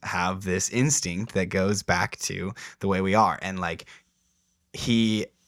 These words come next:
s-, his opinion regarding evolutionary biology is that, like, you know, you have a gender, and, like, that gender comes from your biology.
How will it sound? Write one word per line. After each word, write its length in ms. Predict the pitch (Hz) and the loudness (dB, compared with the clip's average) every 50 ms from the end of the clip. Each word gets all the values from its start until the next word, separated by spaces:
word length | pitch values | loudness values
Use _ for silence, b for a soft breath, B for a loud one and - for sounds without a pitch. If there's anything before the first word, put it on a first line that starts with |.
| _ _ _ _ _ _ _ _ _ _ _ | _ _ _ _ _ _ _ _ _ _ _
s-, 520 | - - - - - - - - - - - _ _ | -4 -2 0 0 2 2 2 2 2 0 -2 _ _
his 640 | - - - - 156 151 147 139 135 131 120 113 - _ _ _ _ _ _ _ | -10 -2 4 6 6 6 6 4 2 0 -2 -6 -8 _ _ _ _ _ _ _
opinion 580 | 113 107 - - 117 110 107 104 101 104 107 107 | -4 -2 0 2 2 2 2 2 0 0 0 2
regarding 560 | 107 107 98 104 104 104 101 98 98 98 101 | 2 2 4 4 4 4 4 0 -2 -4 -2
evolutionary 580 | 95 104 95 101 101 95 - - 101 95 95 92 | -2 -2 0 0 -2 -2 -2 -4 -4 -4 -4 -2
biology 540 | 90 92 92 92 92 87 90 90 87 90 | -2 0 0 0 0 -2 -4 -6 -6 -8
is 260 | 90 90 90 92 90 87 | -8 -8 -10 -10 -8 -8
that, 140 | 90 90 82 | -6 -6 -6
like, 320 | 80 87 87 85 - B B B B B | -6 -6 -8 -8 -10 B B B B B
you 80 | - 95 | -8 -6
know, 200 | 95 95 92 90 B B B | -4 -4 -4 -6 B B B
you 120 | - 113 104 | 0 2 4
have 180 | 113 104 101 | 4 4 4
a 60 | 104 98 | 2 2
gender, 520 | 92 104 104 113 117 107 - - - - - _ | 2 2 2 2 2 -2 -4 -8 -10 -12 -12 _
and, 120 | 98 92 | -8 -6
like, 200 | 90 87 92 92 | -6 -6 -6 -4
that 200 | 92 92 95 95 | -2 -2 -2 -2
gender 640 | 90 90 98 95 95 92 92 90 90 92 90 85 - b b b b b b _ _ _ _ _ _ | 0 0 0 0 0 0 0 2 2 0 0 -2 -4 b b b b b b _ _ _ _ _ _
comes 380 | - - 107 104 107 107 101 - | 0 2 2 2 2 -2 -4 -2
from 360 | - - 85 90 92 98 98 | -2 -2 0 0 -2 -2 -4
your 240 | 92 85 90 95 95 | -4 -2 -2 -2 -2
biology. 720 | 90 92 92 104 117 113 101 82 78 - - - - 120 | -2 0 2 2 2 2 2 -2 -6 -10 -12 -14 -14 -14